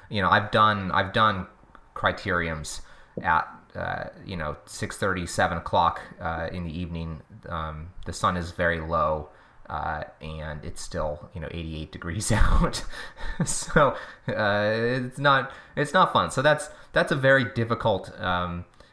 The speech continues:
i-, environment to race a bike in, e-, especially if you're coming from,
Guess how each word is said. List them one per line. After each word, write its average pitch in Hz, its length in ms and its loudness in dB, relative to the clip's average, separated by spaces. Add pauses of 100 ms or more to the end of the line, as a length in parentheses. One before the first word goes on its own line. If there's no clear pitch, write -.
(160)
i-, 92 240 -6
environment 101 720 2 (420)
to 90 460 -6
race 98 380 -2
a 95 40 -2
bike 101 360 2
in, 82 340 -4
e-, 87 80 -4
especially 107 560 -2
if 90 120 -6
you're 98 100 0
coming 95 340 0
from, 87 460 0